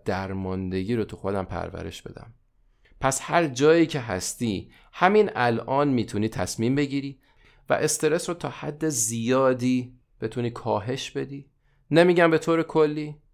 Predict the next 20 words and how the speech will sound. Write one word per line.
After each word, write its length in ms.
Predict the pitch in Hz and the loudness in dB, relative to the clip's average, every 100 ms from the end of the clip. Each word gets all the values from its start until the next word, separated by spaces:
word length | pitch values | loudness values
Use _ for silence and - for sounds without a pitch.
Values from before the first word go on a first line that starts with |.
| _ _ _ _ - | _ _ _ _ -2
چون 180 | 139 | 2
اونجوری 340 | 135 117 110 123 | 2 2 0 0
باید 300 | 110 120 110 | 2 0 2
برید 300 | 123 135 - 107 | 2 2 0 -2
عزلت 480 | 104 104 104 98 | 0 0 0 0
نشینی 500 | 104 107 - 107 123 | -2 -2 -2 -2 0
بکنید 460 | 101 87 87 87 85 | -2 -6 -8 -10 -10
تا 120 | 92 | -10
بتونید 340 | 92 92 90 - | -10 -10 -12 -10
کاملاً 520 | - 90 90 90 104 101 | -2 0 0 -2 -2 -4
از 160 | 85 87 | -6 -8
استرس، 600 | 90 - 92 90 - - _ _ _ _ _ | -12 -10 -8 -8 -10 -18 _ _ _ _ _
اه، 360 | 85 85 85 85 92 | -6 -4 -4 -4 -4
در 180 | 90 90 | -2 -2
واقع 180 | 90 | -4
دور 280 | 95 107 113 | -4 0 0
بمون 240 | 95 90 92 | 0 -4 -4
که 100 | 104 | -2
اونم 300 | 123 127 107 | 2 2 4
باز 380 | 117 113 - | 4 4 -4